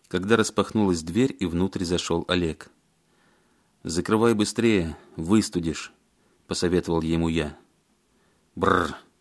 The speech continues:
поёжился он. "Свежо здесь?" "Свежо?" возмутился я. "Да здесь дубак конкретный стоит. Ну уж не холоднее, чем на улице". Олег начал раздеваться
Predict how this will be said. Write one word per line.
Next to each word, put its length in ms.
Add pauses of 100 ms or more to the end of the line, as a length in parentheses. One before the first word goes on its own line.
(140)
поёжился 640
он. 220 (460)
"Свежо 440
здесь?" 440 (420)
"Свежо?" 720 (460)
возмутился 640
я. 240 (540)
"Да 160
здесь 260
дубак 480
конкретный 540
стоит. 520 (720)
Ну 220
уж 180
не 80
холоднее, 500
чем 220
на 120
улице". 440 (1120)
Олег 320
начал 320
раздеваться 680